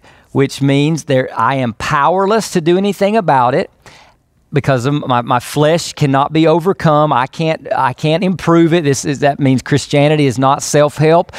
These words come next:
Christianity is not self-improvement. Christianity is not a biblical version of Doctor Phil and Oprah.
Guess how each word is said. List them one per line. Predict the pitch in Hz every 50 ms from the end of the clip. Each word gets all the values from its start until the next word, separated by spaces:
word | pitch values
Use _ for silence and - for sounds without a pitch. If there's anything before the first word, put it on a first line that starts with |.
| - - -
Christianity | - 139 120 - - 139 135 139 143 143 143
is | 139 113
not | 143 143 143 147 -
self-improvement. | - 156 151 151 - - 151 135 - 156 156 160 170 160 180 180 -
Christianity | - - 127 - - - 135 139 143 151 147 151 151 165
is | 147 131 117
not | 139 139 143 151 151
a | 135
biblical | 120 123 147 147 147 156 - - 165
version | 143 147 147 151 147 127 151 147
of | 131 127
Doctor | 147 143 147 - 151 143
Phil | - - 151 151 147
and | 147 151
Oprah. | 147 135 131 101 117 110 104